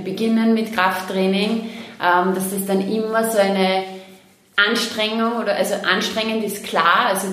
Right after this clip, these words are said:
Training ist immer, ähm, einfach auch, äh, dass man einfach Gas geben muss, aber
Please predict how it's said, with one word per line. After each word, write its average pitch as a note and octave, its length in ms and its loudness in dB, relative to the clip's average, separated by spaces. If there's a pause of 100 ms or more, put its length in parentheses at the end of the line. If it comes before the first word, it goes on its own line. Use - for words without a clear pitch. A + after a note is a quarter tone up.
Training G3 300 -2
ist F#3+ 240 -6
immer, G3+ 560 0 (300)
ähm, F#3+ 420 4
einfach F#3+ 400 -2
auch, F#3 300 4 (220)
äh, F3 460 0 (640)
dass - 300 2
man G3+ 400 0 (180)
einfach F#3 380 0
Gas - 300 -4
geben G#3 240 -2
muss, A3+ 380 -2
aber F#3+ 500 4